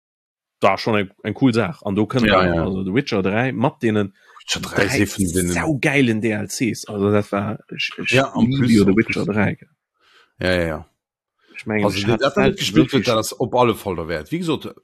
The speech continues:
Speaker 1: Unbedingt.
Speaker 2: könnt ihr mit der Serie, die grad, ich meine, für in zwei Wochen, also auf Netflix lanciert, die neue
Speaker 1: Ja, das könnte so
Speaker 2: Staffel.
Speaker 1: dabei gewesen sein, ja.
Speaker 2: Und, äh, voilà.
Speaker 1: Und du, da, wenn da just Story spielt, sind das sechsundfünfzig Stunden im Gang.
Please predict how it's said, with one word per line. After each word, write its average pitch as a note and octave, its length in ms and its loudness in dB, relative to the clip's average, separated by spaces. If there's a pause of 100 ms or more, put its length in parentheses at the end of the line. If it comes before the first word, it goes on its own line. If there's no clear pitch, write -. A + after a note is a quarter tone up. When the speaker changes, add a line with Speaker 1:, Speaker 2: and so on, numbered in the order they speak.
(140)
Speaker 1:
Unbedingt. F2+ 220 4
Speaker 2:
könnt - 140 6
ihr D3 60 4
mit C3+ 160 0
der A#2+ 120 6
Serie, B2 400 2
die C3 120 0
grad, D#3 320 2
ich - 140 -2
meine, B2+ 160 2
für A#2 120 -6
in A2+ 100 -2
zwei F#3+ 240 -2
Wochen, F#3+ 300 -4
also C3 220 -2
auf A2+ 60 -10
Netflix B2+ 500 -4
lanciert, G#2+ 600 2 (180)
die G2 100 0
neue G#2+ 340 4
Speaker 1:
Ja, A#2 140 4
das A#2 140 2
könnte A2+ 200 2
so G#2 100 2
Speaker 2:
Staffel. G2 200 2
Speaker 1:
dabei G2 160 4
gewesen F#2+ 340 -2
sein, G2 180 -12
ja. F#2 100 -10 (360)
Speaker 2:
Und, G2 300 2
äh, F2+ 400 0 (140)
voilà. F2+ 340 2 (140)
Speaker 1:
Und A2 160 -4
du, G#3 160 4
da, D#3+ 140 2
wenn C#3+ 120 2
da C3 60 4
just D#3+ 300 0
Story D#3 280 0
spielt, - 260 -6
sind - 140 -2
das G2 160 -2
sechsundfünfzig E3+ 520 0
Stunden C3 300 0
im G#2 120 0
Gang. G2 280 -2